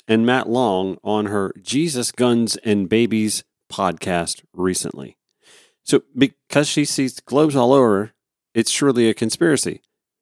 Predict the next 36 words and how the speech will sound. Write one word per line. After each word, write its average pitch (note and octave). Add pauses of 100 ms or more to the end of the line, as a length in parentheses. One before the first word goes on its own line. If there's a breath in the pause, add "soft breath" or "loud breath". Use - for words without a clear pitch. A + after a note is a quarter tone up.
(680)
"Ma'am, F#3
I G#3+
see C4+
cars G#3+
all F3
over." F#3+ (380)
Is B2
that C#3
a, C3+ (300)
well, A#2
that A#2
is G#2+
a F#2+
conspiracy. - (160)
That G#2+
is G2+
a F#2+
marketing F#2 (180)
conspiracy. G2 (1300)
"I D3
see E3 (320)
people E3
walking F3
their C#3
dogs G3
all D#3+
over. F3+
Is B2+
that C#3
a -
conspiracy?" F#3 (440)
PetSmart, G2+
I'm F#2+
on G2+
to F#2
you. F2